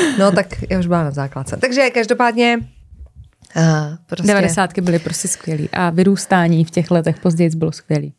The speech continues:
Speaker 2: Já bych
Speaker 1: Ale
Speaker 2: to
Speaker 1: jakože
Speaker 2: neměnila.
Speaker 1: dobrý je, že ti, co třeba nezažili devadesátky, tak, eh,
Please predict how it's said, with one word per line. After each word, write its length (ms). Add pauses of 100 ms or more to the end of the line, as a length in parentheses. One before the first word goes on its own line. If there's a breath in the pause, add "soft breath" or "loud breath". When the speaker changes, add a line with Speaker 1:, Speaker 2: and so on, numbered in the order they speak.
(160)
Speaker 2:
Já 80
bych 80
Speaker 1:
Ale 80
Speaker 2:
to 100
Speaker 1:
jakože 180
Speaker 2:
neměnila. 260
Speaker 1:
dobrý 340
je, 180
že 100 (420)
ti, 120
co 160
třeba 200
nezažili 600
devadesátky, 920
tak, 300
eh, 40